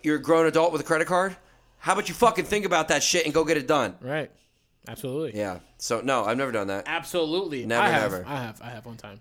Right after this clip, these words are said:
Speaker 1: Okay, this one is kind of, like, an o-, obvious yes for obviously both of us,
Speaker 2: Mm.
Speaker 1: and it's, there's no, like, whatever for it, but never have I ever gone deep into the porn world.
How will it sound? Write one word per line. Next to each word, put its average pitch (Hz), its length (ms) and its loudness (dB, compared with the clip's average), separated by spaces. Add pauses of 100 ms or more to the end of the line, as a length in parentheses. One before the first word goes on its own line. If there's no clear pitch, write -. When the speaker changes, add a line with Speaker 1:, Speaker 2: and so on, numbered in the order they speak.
Speaker 1:
Okay, 113 420 0
this 151 240 0
one 214 180 0
is 202 160 0
kind 139 400 0
of, 135 280 -2
like, 104 340 -4 (440)
an 110 180 0
o-, 95 200 -6 (120)
obvious 104 460 -2
yes 92 540 -4
for 87 240 -12 (140)
obviously 92 380 -4
both 90 240 -8
of 92 100 -12
us, 98 220 -6
Speaker 2:
Mm. 143 120 -16
Speaker 1:
and - 100 -14
it's, 95 260 -10
there's 95 260 -8
no, 95 160 -4
like, 87 320 -10 (640)
whatever 98 380 -4
for 113 240 -2
it, 110 80 -8
but 98 240 -6 (120)
never 160 280 2
have 170 160 2
I 151 80 4
ever 139 200 0
gone 113 500 0 (140)
deep 123 500 0 (300)
into 95 280 -10
the 87 80 -8
porn 85 400 -10
world. 76 360 -12